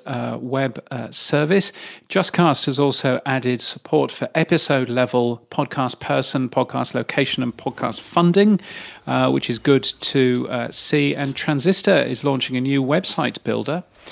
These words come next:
um, which they are offering to everybody, seemingly. Uh, have you, uh, had a play around with that, uh, Sam?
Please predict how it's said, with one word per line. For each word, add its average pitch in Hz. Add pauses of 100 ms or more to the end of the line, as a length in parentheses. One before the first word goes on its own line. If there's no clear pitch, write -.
(320)
um, 127
which -
they 127
are 123
offering 127
to 131
everybody, 147
seemingly. 110 (340)
Uh, 151
have 160
you, 180
uh, 151
had 165
a -
play 175
around 180
with 175
that, 208
uh, 202
Sam? 233